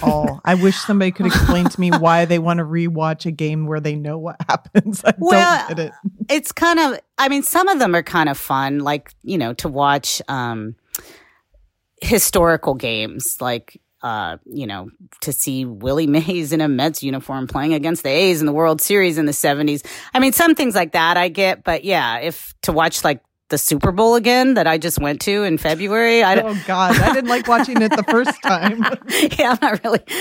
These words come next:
Speaker 2: I don't think I wanna watch that. But, but, um, I, I think what we're seeing, like I said earlier, was that anything that's even remotely sports related is drawing huge numbers. I think there's gonna be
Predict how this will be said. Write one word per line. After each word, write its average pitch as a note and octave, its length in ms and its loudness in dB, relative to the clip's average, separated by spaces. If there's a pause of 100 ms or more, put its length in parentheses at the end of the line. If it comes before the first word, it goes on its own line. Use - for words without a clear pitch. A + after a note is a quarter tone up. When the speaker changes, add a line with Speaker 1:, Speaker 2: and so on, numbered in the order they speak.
(140)
Speaker 2:
I D4 100 2
don't D4 160 4
think B3+ 180 2
I G#3 80 4
wanna F#3+ 220 0
watch F3+ 220 2
that. F#3+ 320 2
But, B3 220 2 (400)
but, C4 200 4
um, A#3+ 360 2 (300)
I, C4+ 200 2
I C4 120 2
think D#4 260 -4 (200)
what G#3+ 240 0
we're G3+ 120 -4
seeing, G#3+ 640 -4
like E3+ 240 -4
I C#3+ 80 -2
said D#3 320 -4 (160)
earlier, F#3 400 2
was D3+ 220 -4
that - 180 -2 (600)
anything G3+ 520 4
that's D#3+ 200 -2
even F3+ 280 -4
remotely G#3 680 2
sports - 440 -2
related D#3+ 440 -2
is D#3 180 -4
drawing D#3 360 0
huge G3+ 500 -6
numbers. E3 320 0
I D#3+ 100 0
think A3 160 -4
there's D#3 180 -4
gonna D#3 180 -2
be C#3+ 300 -2